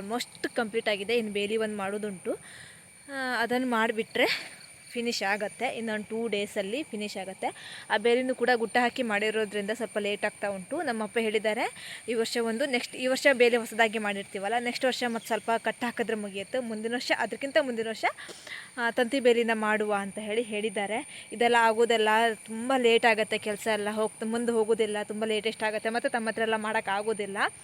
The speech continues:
ತಂತಿನ ತಂದುಬಿಟ್ಟು, ಆ ಸ-, ಕಂಬ ಸಿಗತ್ತಲ್ಲ ಸಿಮೆಂಟಿಂದು ಅಥವಾ ಕಲ್ಲಿಂದು, ಆ ಕಂಬನ ತಂದುಬಿಟ್ಟು ಉಗಿದ್ಬಿಟ್ಟು,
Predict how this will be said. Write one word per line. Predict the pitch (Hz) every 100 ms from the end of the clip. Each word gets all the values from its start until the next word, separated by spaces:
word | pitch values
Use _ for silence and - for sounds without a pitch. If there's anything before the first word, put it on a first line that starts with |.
| - - - - - 233
ತಂತಿನ | 233 220 240
ತಂದುಬಿಟ್ಟು, | 240 233 214 208 269 269
ಆ | - - - 226
ಸ-, | 233 247 240
ಕಂಬ | - 262 262
ಸಿಗತ್ತಲ್ಲ | 240 214 208 202
ಸಿಮೆಂಟಿಂದು | 208 226 220 208 214 202 208
ಅಥವಾ | 190 220 208
ಕಲ್ಲಿಂದು, | 220 240 220 202 202
ಆ | -
ಕಂಬನ | 214 220 214 220
ತಂದುಬಿಟ್ಟು | 214 208 190 202 202
ಉಗಿದ್ಬಿಟ್ಟು, | 196 185 196 -